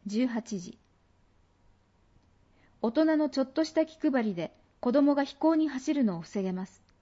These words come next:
バイクや車の鍵を外しておくことなど。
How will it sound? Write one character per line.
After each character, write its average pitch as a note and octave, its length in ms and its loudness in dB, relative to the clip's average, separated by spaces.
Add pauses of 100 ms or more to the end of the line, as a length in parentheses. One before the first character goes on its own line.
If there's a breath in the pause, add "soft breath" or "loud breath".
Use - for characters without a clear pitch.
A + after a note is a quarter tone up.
(1040)
バ D4 160 2
イ D4+ 80 2
ク C4+ 120 -4
や F3 260 -2
車 C#4 340 2
の C#4 120 2
鍵 C4 260 0
を A#3 80 0
外 F#3 240 -6
し - 80 -14
て B3 100 -2
お A#3 80 0
く - 100 -20
こ A#3 120 -6
と F3 140 -8
な E3+ 160 -8
ど。 - 160 -16